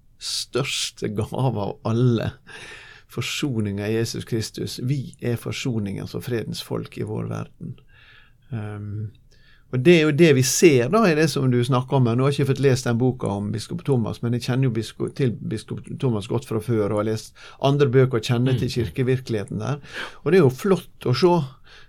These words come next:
Speaker 1: eh, hvordan, eh, gudsfolket ikke blir, eh, hevnens folk.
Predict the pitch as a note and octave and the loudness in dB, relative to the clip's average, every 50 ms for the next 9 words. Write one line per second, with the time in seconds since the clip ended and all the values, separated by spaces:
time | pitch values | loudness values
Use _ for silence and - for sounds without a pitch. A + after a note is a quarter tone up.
0 | - - C3 B2+ B2+ B2 A#2+ A#2+ B2 A#2+ B2 - D3 C3 A#2+ A#2+ B2 A#2+ A2+ A2+ | -6 -2 0 2 2 2 2 2 0 -2 0 0 2 2 4 2 2 0 0 -2
1 | G#2+ - - - - - A#2+ A2+ A2 G#2+ G#2+ G#2+ G#2+ G#2+ G#2 - - - - _ | -2 -4 -6 -8 -6 -4 -4 -2 -2 -2 -4 -4 -4 -6 -8 -10 -12 -18 -20 _
2 | _ - - - - - - - - B2+ C#3+ C#3+ C3 - - - - - - C3 | _ -20 -20 -20 -20 -20 -18 -12 -4 -2 0 0 0 0 -4 -4 -4 -2 0 0
3 | A2+ A2+ G#2+ - - - - - A2 G#2 G#2+ A2 - - B2+ - - - - - | 0 0 -2 -6 -10 -4 -2 -2 -2 0 -2 -4 -6 -6 -8 -8 -8 -4 -2 -2
4 | A#2 G#2 A#2 A#2+ A#2+ A2+ A2 A2 G#2 G#2 A2 A2 A2 G#2+ G#2+ G#2 - - - C3 | -2 0 0 -2 -2 -2 -2 -4 -4 -4 -6 -6 -6 -6 -8 -10 -8 -2 0 0
5 | A#2+ G2+ A2+ A2+ - G#2 G2+ A2 A#2 - - - - B2 - A2+ - - - - | 0 0 -2 -6 -6 -8 -8 -8 -8 -10 -10 -6 -6 -6 -6 -6 -10 -16 -16 -14